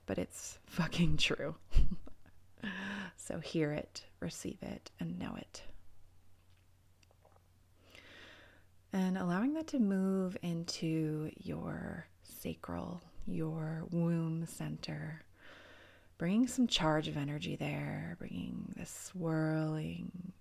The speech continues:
orange energy, really activating these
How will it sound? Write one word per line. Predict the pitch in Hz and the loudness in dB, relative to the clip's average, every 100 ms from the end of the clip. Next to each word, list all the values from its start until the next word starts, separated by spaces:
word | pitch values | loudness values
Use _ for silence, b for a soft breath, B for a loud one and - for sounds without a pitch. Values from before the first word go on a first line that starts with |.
| B B B B B B B - | B B B B B B B -8
orange | 160 156 151 151 151 | -2 0 0 -2 -2
energy, | 160 151 151 156 170 170 170 175 165 - | -4 -4 -6 -4 -2 0 -2 -4 -8 -6
really | 170 170 170 - | -2 0 0 -2
activating | - 160 - 165 160 156 156 151 156 165 B B B B B - | -4 -4 -4 -4 -2 -2 -2 -4 -6 -10 B B B B B -6
these | 165 151 151 139 160 - - | 0 2 2 -2 -4 -10 -12